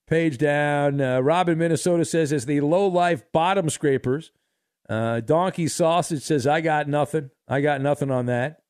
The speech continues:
Euphemie says, "Hi, Ben. How are you?"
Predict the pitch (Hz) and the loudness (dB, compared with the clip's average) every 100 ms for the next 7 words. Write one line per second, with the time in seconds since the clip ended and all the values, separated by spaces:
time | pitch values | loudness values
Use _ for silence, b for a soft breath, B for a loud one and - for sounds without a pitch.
0 | _ _ _ _ _ _ - 120 143 170 | _ _ _ _ _ _ -6 -2 0 2
1 | 214 226 190 180 175 156 202 269 349 370 | 0 2 0 0 -2 0 0 2 2 2
2 | 302 247 269 294 285 285 269 269 294 349 | 2 2 2 2 2 4 4 4 4 2
3 | 349 294 254 254 277 349 370 | 2 2 4 2 2 2 0